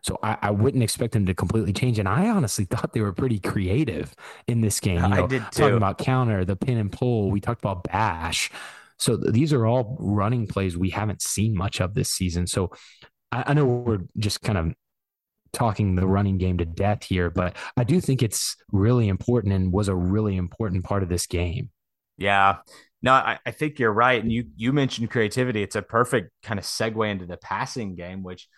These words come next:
Speaker 2: I know this isn't, this isn't normally the way we do it, but I like the way this is broken down. I, I thought there was some really nice creativity in the first half too. I mean, you, you have Braden Cassidy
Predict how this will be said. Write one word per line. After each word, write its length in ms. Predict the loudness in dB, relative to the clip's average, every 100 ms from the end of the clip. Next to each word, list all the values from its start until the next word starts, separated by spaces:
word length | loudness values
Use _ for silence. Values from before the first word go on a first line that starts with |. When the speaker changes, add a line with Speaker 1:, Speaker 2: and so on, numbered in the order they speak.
| _ -10
Speaker 2:
I 80 | -4
know 120 | 0
this 100 | 0
isn't, 320 | 0 -2 -6 -6
this 180 | -4 -2
isn't 240 | -2 -2
normally 340 | 0 2 4 2
the 100 | 0
way 120 | -2
we 120 | -4
do 180 | -4 -4
it, 40 |
but 120 | -2
I 60 | 0
like 240 | 0 0
the 80 | 0
way 160 | 2 2
this 200 | 0 -8
is 80 | -6
broken 380 | 0 0 -2 -2
down. 400 | 2 4 4 0 -16 _ _ _
I, 100 | -10 -4
I 120 | -4
thought 320 | -2 -2 0
there 120 | 2 4
was 140 | 2
some 320 | 2 0 0
really 320 | -2 2 2
nice 320 | 4 2 0 -4
creativity 800 | -2 -2 -2 -6 -4 -4 -6 -8 _
in 120 | -2
the 60 | 0
first 320 | 4 4 4
half 240 | 0 0 0
too. 360 | 0 0 -4 _ _ _ _
I 60 | 0
mean, 120 | 2
you, 100 | 2
you 240 | 0 0 2
have 360 | 4 2 2 -4 _ _ _
Braden 320 | 0 0 0
Cassidy 600 | 2 2 2 -2 -6 -6